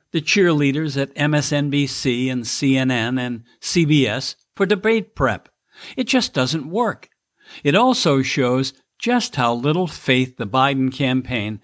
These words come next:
has in their own candidate, and that the media knew about it, and somehow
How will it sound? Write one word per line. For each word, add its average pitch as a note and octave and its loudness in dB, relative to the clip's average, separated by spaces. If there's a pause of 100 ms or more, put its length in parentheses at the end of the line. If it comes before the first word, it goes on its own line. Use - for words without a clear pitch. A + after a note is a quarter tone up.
(180)
has F3 0
in D#3 4
their C3 2
own D3+ 2
candidate, C#3+ -4 (360)
and D#3+ 2
that D#3+ 0
the E3 2
media F3 2 (160)
knew A3 4
about C#3+ 0
it, G2+ -10 (360)
and A2+ -6
somehow D#3 0